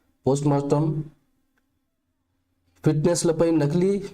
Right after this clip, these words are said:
నివేదికల కోసం పోలీసు అధికారులు తీవ్రమైన ఒత్తిడి తెచ్చినట్లు ఆరోపణ. గతంలోనే ఉన్నతాధికారులకు లేఖ రాసినా పట్టించుకోని వైనం. ఘటనపై తీవ్ర రాజకీయ దుమారం. ఎస్ఐపై వేటు.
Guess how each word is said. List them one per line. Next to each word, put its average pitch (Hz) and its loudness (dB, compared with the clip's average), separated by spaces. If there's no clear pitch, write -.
నివేదికల 160 2
కోసం 160 0
పోలీసు 156 -2
అధికారులు 151 0
తీవ్రమైన 180 2
ఒత్తిడి 156 0
తెచ్చినట్లు 160 0
ఆరోపణ. 143 0
గతంలోనే 147 0
ఉన్నతాధికారులకు 143 0
లేఖ 127 0
రాసినా 147 0
పట్టించుకోని 151 0
వైనం. 131 0
ఘటనపై 131 0
తీవ్ర 160 0
రాజకీయ 151 0
దుమారం. 135 0
ఎస్ఐపై 143 0
వేటు. 135 -2